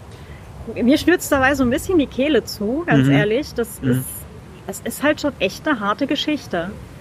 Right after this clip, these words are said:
Speaker 2: Ja.
Speaker 1: Also,
Speaker 2: Ja.
Speaker 1: ne, also es ist auch, ähm, für mich, ich gebe jetzt dann halt auch gelegentlich Workshops so zu Internet Literacy, zu wie funktioniert eigentlich dieses Internet,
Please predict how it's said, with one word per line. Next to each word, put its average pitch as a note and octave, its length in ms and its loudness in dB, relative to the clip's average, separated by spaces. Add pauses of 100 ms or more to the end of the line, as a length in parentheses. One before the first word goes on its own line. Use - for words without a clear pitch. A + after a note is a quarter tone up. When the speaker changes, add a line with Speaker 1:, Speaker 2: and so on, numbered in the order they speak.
(220)
Speaker 2:
Ja. B2 140 6
Speaker 1:
Also, A3+ 240 2 (240)
Speaker 2:
Ja. A2+ 160 2 (340)
Speaker 1:
ne, C4+ 240 4
also B3 180 2
es E3 240 -4
ist C#4+ 140 0
auch, B3+ 120 2 (160)
ähm, A3 500 2 (1040)
für A3 80 0
mich, C4 200 6
ich - 120 -8
gebe A#3 160 0
jetzt A#3 180 -4
dann A3+ 140 -2
halt G#3+ 160 0
auch A3+ 200 0 (200)
gelegentlich A#3 400 -2
Workshops A#3+ 520 2
so A#3 120 0
zu A#3 360 2
Internet A3+ 500 0
Literacy, A3+ 760 0
zu A3 360 -2
wie A3 100 -2
funktioniert A#3 480 0
eigentlich G#3 260 -2
dieses A3 300 -4
Internet, G#3+ 600 0